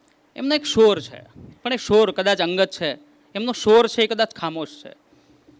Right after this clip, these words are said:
હું ન ભૂલતો હોઉં તો છ થી આઠ હજાર જેમણે ગીતો ગાઈ અને ગુજરાતી ભાષાને, ગુજરાતી ફિલ્મોને ઉત્કૃષ્ટ કરેલા છે. એકસો પચાસ કરતાં વધારે ફિલ્મોની અંદર જેમને સંગીત પીરસેલું છે એવા એક ઉમદા,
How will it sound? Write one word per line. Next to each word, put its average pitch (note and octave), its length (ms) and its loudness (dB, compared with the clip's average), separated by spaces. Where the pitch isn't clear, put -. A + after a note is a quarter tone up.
હું C4+ 80 2
ન C4 120 6
ભૂલતો A#3+ 320 6
હોઉં C#4 160 6
તો D4 160 2
છ A#3+ 220 0
થી B3+ 220 -2
આઠ A3+ 260 -2
હજાર F3 320 0
જેમણે A#3 420 -6
ગીતો F3+ 280 -2
ગાઈ F#3 380 2
અને F3 220 -4
ગુજરાતી F3+ 560 0
ભાષાને, F#3+ 540 -2
ગુજરાતી F#3+ 460 2
ફિલ્મોને G3 420 -4
ઉત્કૃષ્ટ F#3+ 500 -6
કરેલા A#3+ 320 2
છે. C4+ 160 -4
એકસો F#3+ 240 -2
પચાસ A#3+ 440 2
કરતાં B3+ 500 2
વધારે A3 440 4
ફિલ્મોની A#3 520 0
અંદર A3 480 0
જેમને F3+ 280 -4
સંગીત G#3+ 400 -6
પીરસેલું B3+ 460 -2
છે C#4+ 140 -2
એવા G#3+ 200 6
એક B3 160 4
ઉમદા, G#3 500 2